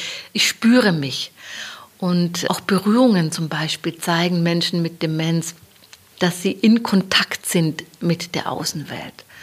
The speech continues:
Daher ein großes Plädoyer für mehr Sinnlichkeit zu Hause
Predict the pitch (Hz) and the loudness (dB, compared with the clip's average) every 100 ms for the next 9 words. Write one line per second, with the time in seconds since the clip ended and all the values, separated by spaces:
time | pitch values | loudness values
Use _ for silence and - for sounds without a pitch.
0 | - - - - 190 185 180 190 185 - | -18 -18 -20 -2 0 2 2 2 2 0
1 | - - 196 - _ - 233 262 240 - | -6 -8 -8 -10 _ -2 0 0 -2 -4
2 | 202 185 170 170 156 156 - - 170 180 | -6 -4 -4 -2 -2 -2 -4 -2 2 4
3 | 202 233 185 208 208 190 - 185 170 165 | 6 6 6 6 6 2 -4 -4 -2 -2
4 | 165 - - - - - 180 175 190 226 | -6 -16 -16 -16 -14 -4 0 4 4 4
5 | 185 175 175 175 | 2 0 0 -2